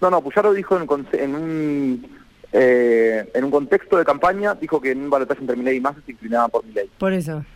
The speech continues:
Speaker 1: Eso también hay que entenderlo en un contexto de campaña, en donde la situación quizá era otra y, y donde creo que hay tácticas, estrategias de comunicación que igual, obviamente, eso va a ser mejor que se lo pregunten a él, pero que,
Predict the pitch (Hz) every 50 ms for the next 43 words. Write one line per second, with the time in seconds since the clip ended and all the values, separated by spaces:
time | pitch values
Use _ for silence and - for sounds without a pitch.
0 | - - 127 139 - - 165 156 156 143 139 135 131 131 127 123 120 120 117 113
1 | 117 117 110 - - - 131 135 139 143 139 123 135 131 120 131 131 131 127 135
2 | 135 135 143 147 139 135 131 131 127 131 123 - - 135 123 - - 131 123 120
3 | - - 127 170 170 175 175 185 196 208 202 - _ - - 127 120 123 120 117
4 | 120 120 120 117 117 117 117 117 117 113 113 113 113 110 - - - - - _
5 | _ _ _ _ - - - _ _ _ _ _ - 123 123 - 131 120 - -
6 | - 143 135 127 117 120 - 135 123 127 131 143 143 139 147 151 143 135 123 117
7 | 107 104 117 117 117 117 117 117 113 - 131 131 123 127 123 123 123 - - -
8 | - - 135 131 - - 143 117 131 - - - 123 104 135 123 131 127 120 127
9 | 123 120 120 113 - 117 - - 147 147 123 127 123 127 127 135 131 - - -
10 | - - - - - 127 127 127 131 123 135 - - 123 131 135 120 120 135 123
11 | 123 117 131 131 127 131 123 117 117 127 123 127 120 131 131 143 151 175 208 269
12 | - - - - _ _ - 127 127 123 - - 123 120 117 120 120 117 113 107
13 | 110 110 107 107 101 101 107 -